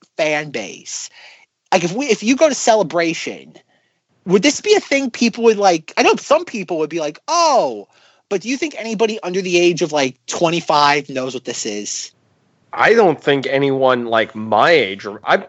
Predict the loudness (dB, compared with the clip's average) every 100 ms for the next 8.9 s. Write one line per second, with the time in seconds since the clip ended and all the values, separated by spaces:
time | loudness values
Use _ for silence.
0 | _ 0 0 0 0 0 0 -2 -4 -8
1 | -16 -12 -10 -8 -4 -2 -2 -2 2 4
2 | 4 2 -2 _ _ _ _ _ _ -6
3 | -4 -2 2 2 0 -8 -8 -8 -12 _
4 | _ _ _ _ _ _ _ _ _ _
5 | -20 -20 0 2 6 4 4 4 4 4
6 | 0 -16 -20 -4 2 4 2 2 0 0
7 | -2 -2 -2 0 0 0 -4 -4 -6 -8
8 | -4 -4 -2 -4 0 2 2 0